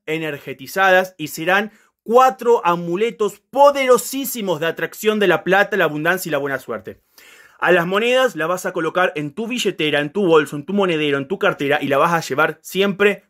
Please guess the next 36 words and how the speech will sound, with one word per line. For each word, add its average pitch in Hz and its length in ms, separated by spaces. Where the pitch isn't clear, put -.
con 196 320
vos. 123 320
Al 185 200
agua 233 600
la 156 220
podés 185 400
arrojar 170 580
en 151 140
el 151 120
frente 196 440
de 175 100
la 175 120
casa, 151 280
en 143 60
la 139 80
vereda 156 420
o 135 180
en 131 80
la 127 80
acera, 110 380
o 156 140
frente 190 640
a 143 180
tu 160 100
negocio. 180 560
A 208 140
las 220 160
monedas 254 340
las 214 100
vas 202 200
a 202 60
tener 180 280
en 160 160
tu 156 100
cartera 185 680
por 214 400